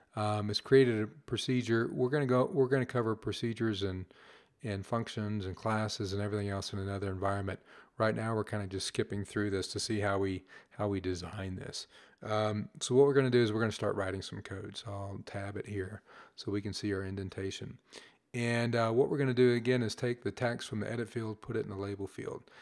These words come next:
And so we're assigning the text from the edit field to the label field. So we're gonna start with the label field.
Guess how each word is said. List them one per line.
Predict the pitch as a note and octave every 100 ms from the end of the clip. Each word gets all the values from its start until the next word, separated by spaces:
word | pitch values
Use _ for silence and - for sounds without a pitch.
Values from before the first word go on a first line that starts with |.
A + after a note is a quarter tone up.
| - _
And | G#2+
so | -
we're | A2 G#2+
assigning | - A#2+ B2 C#3+ A#2 G2 G2+ A#2
the | G#2+
text | - A#2 A#2 G#2+ - -
from | - A2 G#2 G2+ G2+
the | G2+ G#2+
edit | A2+ A2
field | - G2 F#2 _ _ _ _
to | - C3+ C3
the | A2+
label | G2+ G#2+ G2+
field. | F#2+ G2 G2
So | -
we're | G#2 G#2
gonna | G2+
start | F#2+ - A2 A2+
with | G#2+ G#2
the | G2+
label | G2 F#2+
field. | G2 - -